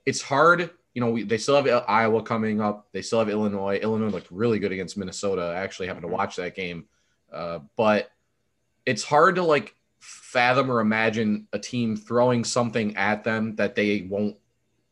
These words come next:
Speaker 1: at least have the opportunity to, you know, I, I don't think it, it just, they're gonna be in every, I feel like they're gonna be in every game, you know, this, the rest of the way, I feel like. So, uh, barring, like we've said before, injury, stuff like that. But, you know,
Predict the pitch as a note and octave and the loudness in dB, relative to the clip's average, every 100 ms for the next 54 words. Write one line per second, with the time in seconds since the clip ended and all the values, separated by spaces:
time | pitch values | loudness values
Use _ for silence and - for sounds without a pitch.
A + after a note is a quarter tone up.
0 | _ _ - G2 G#2 A2 G#2+ G#2 G#2 F#2+ | _ _ -6 -4 -2 -4 -2 -4 -4 -4
1 | F2 F2 F2+ - F#2 F2 E2+ D#2+ D2+ _ | -4 -6 -12 -12 -12 -10 -10 -10 -12 _
2 | _ _ _ _ _ _ _ _ _ _ | _ _ _ _ _ _ _ _ _ _
3 | _ _ _ _ - G#2+ F2+ E2 F#2+ G2+ | _ _ _ _ -6 -4 -4 -4 -4 -2
4 | A2 B2+ A2+ A#2+ - - G2+ G2 G#2+ A#2 | -2 -4 -6 -10 -10 -14 -10 -10 -10 -10
5 | - A2 G#2 C#3 D3+ B2 B2+ A#2+ G#2+ G#2+ | -10 -10 -4 -4 -2 -2 -2 -2 -2 -4
6 | G2 - C3 B2+ A#2+ G#2+ A2 F2+ F#2 G2 | -6 -4 -4 -4 -4 -4 -4 -6 -8 -12
7 | E2+ F2+ E2 D#2 _ _ _ _ _ G2+ | -12 -12 -12 -18 _ _ _ _ _ -12
8 | F#2+ F2+ D#2+ F#2 - G#2 G2 - F2+ F2 | -10 -12 -14 -14 -12 -8 -8 -8 -12 -10
9 | E2+ E2 D#2 D#2+ D#2 - G#2 F#2 - _ | -8 -8 -8 -8 -10 -6 -2 -2 -4 _
10 | _ _ _ - F#2 F2+ E2+ A2 C3+ C3 | _ _ _ -12 -8 -6 -4 2 4 6
11 | A#2 G#2+ - _ - G#2 G2+ G2 G2 F2+ | 4 -2 -8 _ -4 -2 -2 -2 -4 -4
12 | - F2 F#2 F2+ F#2 F2+ D#2+ E2+ - - | -8 -6 -6 -8 -8 -8 -8 -8 -10 -8
13 | D#2+ C#2+ F2 - _ _ _ _ _ G2+ | -8 -6 -8 -8 _ _ _ _ _ -10
14 | E2+ | -10